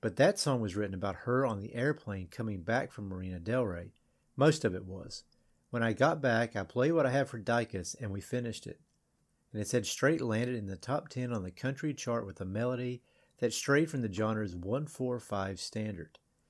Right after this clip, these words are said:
Dillon was inspired by the acts he saw perform when he was a teen,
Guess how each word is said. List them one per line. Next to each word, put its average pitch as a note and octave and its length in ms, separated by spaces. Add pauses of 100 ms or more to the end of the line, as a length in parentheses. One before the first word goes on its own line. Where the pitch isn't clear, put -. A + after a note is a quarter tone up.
(280)
Dillon C#3+ 320
was G#2 100
inspired G#2+ 500
by G2 140
the G#2 140
acts A2+ 300
he B2+ 100
saw G#2+ 260
perform A2 500
when G#2 100
he G2 100
was G2 180
a F#2 80
teen, F2 520